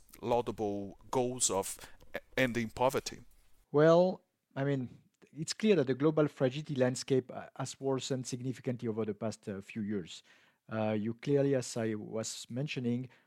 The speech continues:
Speaker 2: have more and more violent conflicts, but also it's not only in terms of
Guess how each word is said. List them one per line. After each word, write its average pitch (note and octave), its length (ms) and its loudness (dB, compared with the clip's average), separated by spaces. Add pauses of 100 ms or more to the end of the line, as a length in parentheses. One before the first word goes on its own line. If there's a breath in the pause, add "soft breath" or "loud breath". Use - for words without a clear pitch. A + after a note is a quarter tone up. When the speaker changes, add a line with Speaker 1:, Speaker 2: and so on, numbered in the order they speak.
(160 soft breath)
Speaker 2:
have G#2+ 200 -4
more C3 260 0
and C#3+ 120 0
more C3 180 4
violent C3 340 4
conflicts, - 520 -4 (200 soft breath)
but D3 120 -2
also F#3 360 -2
it's - 200 -8
not F#3+ 160 -6
only D#3+ 180 -4
in C#3+ 80 -6
terms C3 220 -6
of A2+ 80 -6